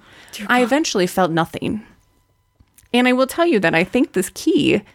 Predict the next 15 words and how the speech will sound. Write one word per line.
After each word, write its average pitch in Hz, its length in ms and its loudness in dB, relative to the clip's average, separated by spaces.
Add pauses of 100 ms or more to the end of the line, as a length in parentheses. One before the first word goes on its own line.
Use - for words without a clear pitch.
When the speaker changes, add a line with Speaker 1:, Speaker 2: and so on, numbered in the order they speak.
Speaker 2:
to 196 80 -2
having 220 300 2
six - 280 -8
glasses 247 340 -4
of 233 140 -4
wine 226 260 0
and 190 100 0
not 175 140 0
being 175 160 0
hungover 175 380 0
is 170 100 -4
Valium, 143 420 -2
people. - 420 -10
Speaker 1:
<laughs> - 100 -20
Oh 381 1600 0